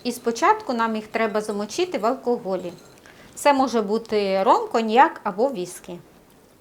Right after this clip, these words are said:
Сухофрукти можете взяти любі, які вам подобаються. У мене тут родзинки, темні, світлі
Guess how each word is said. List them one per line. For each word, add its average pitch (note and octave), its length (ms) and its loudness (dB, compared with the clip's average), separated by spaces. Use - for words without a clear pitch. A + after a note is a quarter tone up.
Сухофрукти D#4+ 760 2
можете C4 420 2
взяти C4 440 6
любі, A3+ 280 2
які D#4+ 280 2
вам B3+ 180 4
подобаються. F#3+ 760 -2
У - 20 -2
мене D4 340 4
тут A#3+ 300 -2
родзинки, B3+ 760 2
темні, A#3+ 440 4
світлі C#4 580 2